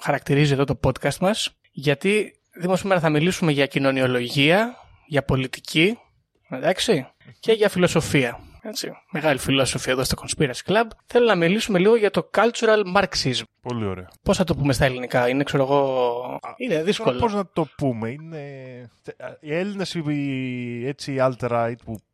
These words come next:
Speaker 2: χρησιμοποιούν λίγο την ορολογία, λένε, ας πούμε, η ηθική
Speaker 1: Μα-
Speaker 2: ανωτερότητα της αριστεράς χρησιμοποιούν, αλλά δεν είναι ακριβώς
Speaker 1: Κάπως
Speaker 2: το
Speaker 1: έτσι.
Speaker 2: ίδιο.
Speaker 1: Ας το λέμε cultural marxism, δεν πειράζει.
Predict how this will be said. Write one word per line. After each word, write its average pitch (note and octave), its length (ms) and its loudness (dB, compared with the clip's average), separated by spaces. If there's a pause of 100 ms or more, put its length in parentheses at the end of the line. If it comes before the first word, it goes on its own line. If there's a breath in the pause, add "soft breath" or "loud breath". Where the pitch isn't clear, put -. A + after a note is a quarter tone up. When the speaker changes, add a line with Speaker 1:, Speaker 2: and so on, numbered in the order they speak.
(220)
Speaker 2:
χρησιμοποιούν A#2+ 480 -16
λίγο C#3 140 -10
την C3 100 -16
ορολογία, A2+ 440 -14
λένε, D3+ 340 -14
ας A2 200 -16
πούμε, B2+ 220 -20
η G#2+ 120 -18
ηθική A2+ 540 -20 (680)
Speaker 1:
Μα- C#3+ 200 -12
Speaker 2:
ανωτερότητα A2 560 -8
της - 120 -14
αριστεράς G#2 680 -10
χρησιμοποιούν, A2+ 540 -16
αλλά D#3+ 160 -10
δεν F3 140 -10
είναι E3 100 -8
ακριβώς F#3+ 240 -2
Speaker 1:
Κάπως D3+ 240 -4
Speaker 2:
το D3 60 -2
Speaker 1:
έτσι. - 360 -4
Speaker 2:
ίδιο. A#3+ 140 -2
Speaker 1:
Ας F3+ 100 2
το G3 100 4
λέμε F3+ 260 2
cultural C3+ 480 0
marxism, B2 380 -6
δεν A#2+ 120 -6
πειράζει. - 340 -8